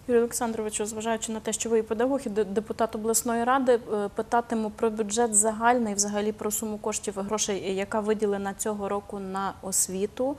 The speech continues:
ну і на ваш навчальний заклад теж. Е, йшлося десь у вашій відповіді про казначейство, взагалі, чи є з цим проблеми? І от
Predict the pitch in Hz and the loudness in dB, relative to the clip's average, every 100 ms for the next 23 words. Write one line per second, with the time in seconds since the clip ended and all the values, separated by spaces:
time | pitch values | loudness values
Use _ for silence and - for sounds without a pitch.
0 | - - - 262 233 208 208 - 208 - | -8 -14 -2 2 2 2 0 -2 -8 -6
1 | 208 208 202 202 208 202 - 180 170 - | -4 2 2 2 -4 -8 -2 0 0 -4
2 | - - - 190 - 226 226 - 202 208 | -10 -12 -4 0 2 4 4 4 2 2
3 | - 214 214 - 214 214 202 202 208 214 | 2 2 2 2 0 -2 -4 -4 -2 -2
4 | 208 214 208 214 285 285 285 208 196 202 | -2 0 -2 0 2 2 2 0 0 0
5 | 208 202 208 - 202 202 - 202 202 208 | -2 -2 -2 -2 0 0 0 -2 -4 -4
6 | 226 285 262 202 196 | 0 0 0 -2 -4